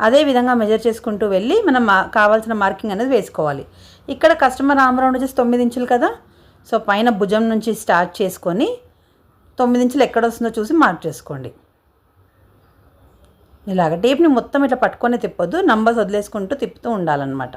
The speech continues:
తొమ్మిది ఇంచులు వచ్చింది కదా. So ఇదే మార్కింగ్ మనం వెనకాల వైపున కూడా వేసుకోవాలి. అప్పుడే మీకు ఎటువంటి ముడతలు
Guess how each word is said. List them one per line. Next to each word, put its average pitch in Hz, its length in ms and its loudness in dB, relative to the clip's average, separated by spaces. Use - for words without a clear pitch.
తొమ్మిది 240 240 0
ఇంచులు 247 200 0
వచ్చింది 247 320 -4
కదా. 311 160 2
So 302 60 0
ఇదే 285 200 2
మార్కింగ్ 294 360 2
మనం 269 180 2
వెనకాల 208 360 2
వైపున 226 300 -2
కూడా 262 200 2
వేసుకోవాలి. 170 560 -4
అప్పుడే 269 280 2
మీకు 277 280 -4
ఎటువంటి 262 380 -2
ముడతలు 247 320 2